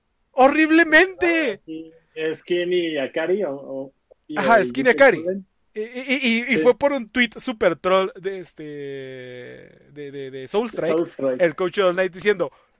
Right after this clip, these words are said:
Speaker 1: "Güey, traemos dos, este, es impo-, dos contra uno, es imposible que nos outdraften".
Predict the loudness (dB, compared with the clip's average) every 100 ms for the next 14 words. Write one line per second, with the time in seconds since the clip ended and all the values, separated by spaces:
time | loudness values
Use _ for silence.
0 | _ 4 4 4 2 2 0 -4 0 4
1 | 4 0 -8 -6 -4 -4 -4 -6 -8 -10
2 | -14 -14 -16 -20 -20 -16 -12 -10 -6 0
3 | 2 0 -2 -4 -4 -4 -6 -8 -10 -10
4 | -6 -6 -6 -6 -6 -6 -10 -2 0 0